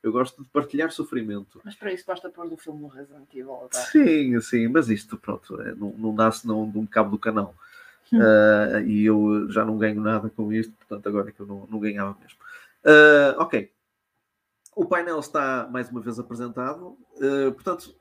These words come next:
Speaker 1: eh, tenho que apresentar, não é, as razões pelas quais eu, este, este, este programa é especial. Não é um especial de Ano Novo,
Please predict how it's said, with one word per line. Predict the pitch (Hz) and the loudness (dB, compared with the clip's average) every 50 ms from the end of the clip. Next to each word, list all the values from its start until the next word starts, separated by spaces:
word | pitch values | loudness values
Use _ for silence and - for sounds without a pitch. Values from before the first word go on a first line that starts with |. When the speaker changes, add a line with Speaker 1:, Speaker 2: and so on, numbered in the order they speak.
| _ _ _ _ _ _ _ _ _ _ _ - | _ _ _ _ _ _ _ _ _ _ _ -14
Speaker 1:
eh, | 139 139 135 135 131 123 120 123 135 131 | -10 -8 -6 -6 -6 -6 -8 -10 -10 -8
tenho | - 165 120 | -8 -10 -8
que | - 117 | -8 -12
apresentar, | 107 - - 110 113 110 - 104 | -12 -12 -10 -12 -12 -10 -10 -12
não | 113 110 | -10 -10
é, | 104 | -10
as | 101 - | -10 -10
razões | 110 107 - 104 101 98 | -12 -12 -12 -12 -16 -16
pelas | - 107 104 _ | -16 -18 -18 _
quais | - 110 101 101 98 101 | -10 -10 -10 -10 -10 -12
eu, | 98 95 95 92 - 104 - - | -12 -12 -12 -14 -16 -16 -16 -16
este, | 101 - - - 110 | -18 -20 -20 -20 -20
este, | 107 - _ _ _ - 107 104 | -20 -20 _ _ _ -20 -20 -20
este | - - _ | -20 -20 _
programa | - 107 101 101 104 107 104 | -16 -14 -12 -10 -10 -10 -10
é | |
especial. | 101 - _ - - 107 104 - 107 | -12 -14 _ -20 -14 -12 -12 -10 -8
Não | 107 107 | -8 -6
é | 110 | -6
um | |
especial | 117 117 - - - 131 117 113 | -8 -8 -10 -6 -4 -4 -4 -2
de | 117 | -4
Ano | 120 113 113 117 | -4 -6 -6 -4
Novo, | 113 113 117 135 139 | -4 -2 -2 -4 -6